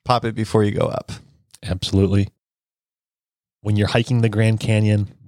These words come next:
Speaker 2: bring tissues or toilet paper. If you have to use one of the restrooms, there are restrooms along the Grand Canyon, which are fine.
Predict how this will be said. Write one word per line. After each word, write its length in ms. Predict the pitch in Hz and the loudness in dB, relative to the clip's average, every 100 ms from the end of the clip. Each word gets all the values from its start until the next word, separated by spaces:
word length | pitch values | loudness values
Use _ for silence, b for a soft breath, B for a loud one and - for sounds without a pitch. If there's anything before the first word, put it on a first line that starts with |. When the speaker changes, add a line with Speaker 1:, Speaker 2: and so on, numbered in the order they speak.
| - | -2
Speaker 2:
bring 400 | 107 107 104 95 _ _ - | 2 2 0 -4 _ _ -8
tissues 800 | - 104 - 117 110 113 110 - | -2 0 0 2 4 4 0 -4
or 140 | 98 92 | -4 -4
toilet 440 | - - 98 110 | -2 0 0 0
paper. 460 | - 127 139 147 - _ _ _ | -2 -2 0 -2 -4 _ _ _
If 140 | - 104 | -12 -4
you 80 | |
have 220 | 95 104 - | -2 -2 0
to 80 | |
use 240 | 101 104 104 | 2 2 0
one 180 | 98 98 | 0 0
of 80 | 98 | 2
the 80 | |
restrooms, 540 | 95 90 - - 107 104 | 0 0 -2 0 0 2
there 160 | 101 - | 0 0
are 180 | 104 104 | 0 2
restrooms 560 | 101 - - 101 98 | 0 -2 -2 -2 -2
along 340 | 101 90 85 95 | -4 -4 -2 -2
the 80 | |
Grand 280 | 98 95 95 | 0 -2 -2
Canyon, 460 | - 90 95 107 110 _ _ _ _ _ _ _ _ _ _ _ | -2 -2 0 0 -2 _ _ _ _ _ _ _ _ _ _ _
which 640 | 135 143 151 139 - - - _ _ | -18 0 0 2 -2 -2 -10 _ _
are 140 | 113 | 0
fine. 500 | 104 - 78 76 76 | 0 -2 -2 -2 -6